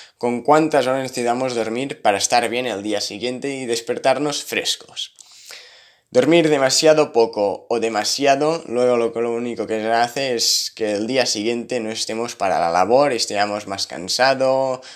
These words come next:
menos contentos, menos animados, etcétera.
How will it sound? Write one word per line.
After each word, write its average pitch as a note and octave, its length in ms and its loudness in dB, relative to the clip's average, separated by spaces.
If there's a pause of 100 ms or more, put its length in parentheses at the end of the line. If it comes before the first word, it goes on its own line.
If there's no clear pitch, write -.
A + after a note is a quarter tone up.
(140)
menos G2 320 -10
contentos, B2 920 2
menos G#2 240 -4
animados, A2 720 2
etcétera. F#2+ 600 -8